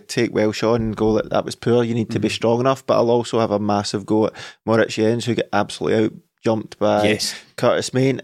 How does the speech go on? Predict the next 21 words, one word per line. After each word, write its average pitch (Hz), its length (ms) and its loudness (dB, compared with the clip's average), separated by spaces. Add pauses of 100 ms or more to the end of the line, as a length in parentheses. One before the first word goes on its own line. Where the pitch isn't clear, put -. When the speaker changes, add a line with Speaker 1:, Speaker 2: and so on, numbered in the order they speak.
Speaker 1:
Pathetic 131 560 -2
from 120 160 -6
the 110 100 -2
two - 220 -2
of 107 40 2
them 113 140 0
for - 140 -2
that 113 240 2
goal. 113 320 0 (260)
Celtic 123 240 -2
haven't 120 480 -4
conceded 120 640 -4 (720)
many 120 340 0
goals 120 320 0
this 120 200 0
Speaker 2:
Mm. 120 40 -8
Speaker 1:
season 127 340 2
in 127 60 2
the 123 80 2
league. 127 260 2 (340)
That's - 520 -2